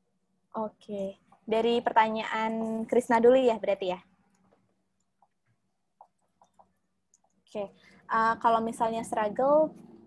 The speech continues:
from business intelligence ke business analyst, sebenarnya nggak begitu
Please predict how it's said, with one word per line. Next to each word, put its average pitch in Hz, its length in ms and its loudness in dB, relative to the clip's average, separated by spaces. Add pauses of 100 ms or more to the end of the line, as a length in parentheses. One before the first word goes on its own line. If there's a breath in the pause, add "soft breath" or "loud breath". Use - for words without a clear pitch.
(120)
from 220 280 -4 (600)
business 220 320 -12
intelligence 226 640 -6
ke 226 160 -6
business 220 240 -6
analyst, 214 480 -2
sebenarnya 254 400 -4
nggak 226 160 4
begitu 202 720 -4